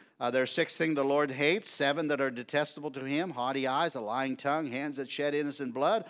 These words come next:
a heart that devises wicked schemes, feet that are quick to rush into evil." And then takes you on into Isaiah and into the, the rest of the Bible. And then at the end of the book, it takes you to the treasure chest,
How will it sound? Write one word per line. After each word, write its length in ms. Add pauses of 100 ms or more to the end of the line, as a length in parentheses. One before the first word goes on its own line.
(160)
a 100
heart 280
that 140
devises 580
wicked 340
schemes, 760 (260)
feet 360
that 120
are 120
quick 300
to 120
rush 400
into 480
evil." 520 (300)
And 160
then 140
takes 260
you 100
on 260
into 200
Isaiah 640
and 80
into 260
the, 180 (300)
the 80
rest 260
of 100
the 80
Bible. 480
And 200
then 140
at 120
the 140
end 200
of 100
the 80
book, 300 (260)
it 100
takes 240
you 80
to 100
the 120
treasure 500
chest, 680